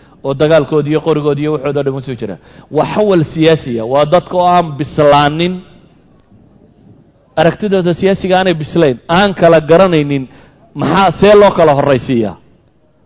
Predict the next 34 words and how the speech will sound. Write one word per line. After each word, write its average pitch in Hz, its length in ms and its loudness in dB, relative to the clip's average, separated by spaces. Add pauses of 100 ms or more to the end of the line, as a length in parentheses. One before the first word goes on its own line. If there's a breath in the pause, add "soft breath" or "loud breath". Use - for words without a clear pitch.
(200)
Qofka 156 340 0 (320)
khabiirka 160 520 0
ahi, 95 180 -6 (560 soft breath)
ahdaaftiisu 175 680 2
waa 180 80 2
inay 165 160 4
taabuur 160 460 2
ku 156 100 -6
jirtaa, 113 420 -8 (880 soft breath)
waa 147 100 2
inay 185 140 4
kala 151 220 4
dambeeyaan. 131 680 0 (400 loud breath)
Hadafkaaga 185 560 2
ugu 180 120 -2
dambeeya 180 420 2
ka 180 120 0
ugu 175 140 0
horreeya 165 360 2
haddaad 170 220 2
kala 151 200 2
garan 160 320 0
weydo, 143 320 0 (560 soft breath)
waa 156 120 0
mushkilad. 139 400 -2 (3250)
Ninka 165 260 0
kani 143 240 2
wuxuu 160 320 -2
hoos 170 200 0
imanayay 156 380 2
boqorkii 147 380 -2
la 143 120 0
odhan 143 200 0
jiray 120 280 -2